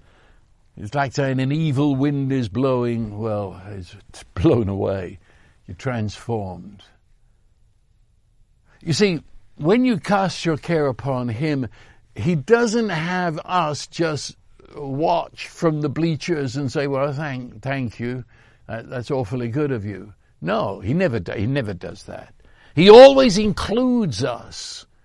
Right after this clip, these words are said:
There's always the exchange. You were here. He took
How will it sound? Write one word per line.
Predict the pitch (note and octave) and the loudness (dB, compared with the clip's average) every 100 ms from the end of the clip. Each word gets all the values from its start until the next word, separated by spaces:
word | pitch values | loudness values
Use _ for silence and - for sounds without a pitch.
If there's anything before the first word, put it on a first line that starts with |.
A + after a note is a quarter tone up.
| _ _ _ - _ _ _ | _ _ _ -20 _ _ _
There's | D#3 E3 | 2 10
always | A#3 C#4 B3+ F3+ | 10 10 6 4
the | A3+ A3 | 2 2
exchange. | F#3+ - - - A3 A#3+ A#3+ G#3 D3+ B2 | 2 -2 -4 4 6 6 4 2 0 2
You | A#3 B3+ | 4 4
were | A#3 G3+ F#3 F3 | 4 4 4 2
here. | C#3 D#3 C4+ A#3+ F3+ D3 | 2 2 2 4 2 2
He | F3 A#3+ F#3 - | 2 2 0 4
took | G3+ A#3+ | 8 8